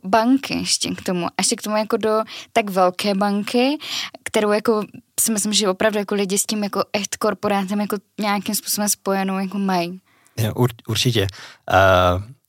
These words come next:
Speaker 2: no, je to vlastně hrozně komplexní téma. Co pro mě bylo, co mi to zjednodušovalo,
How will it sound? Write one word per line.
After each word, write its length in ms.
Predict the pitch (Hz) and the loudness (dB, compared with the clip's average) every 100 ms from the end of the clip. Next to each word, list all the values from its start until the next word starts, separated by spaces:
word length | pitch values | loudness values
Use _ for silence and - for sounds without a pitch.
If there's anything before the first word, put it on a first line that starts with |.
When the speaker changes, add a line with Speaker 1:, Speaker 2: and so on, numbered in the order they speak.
| _ - - _ 113 | _ -20 -20 _ 0
Speaker 2:
no, 300 | 110 113 107 - - | 4 4 2 -4 -2
je 160 | 110 | 0
to 100 | 117 | 2
vlastně 280 | 123 117 147 | 2 4 4
hrozně 260 | 127 113 143 | 4 4 2
komplexní 480 | 123 123 127 - 143 | 2 2 0 0 2
téma. 360 | 104 95 82 - _ _ | 4 2 0 -4 _ _
Co 120 | - 117 | -2 0
pro 160 | 123 | 2
mě 160 | 123 127 | 4 4
bylo, 320 | 120 123 117 - | 6 4 4 -2
co 140 | - | 2
mi 80 | 131 | 4
to 100 | 139 | 4
zjednodušovalo, 800 | 120 113 127 107 98 90 85 87 | 4 2 2 2 2 2 2 -2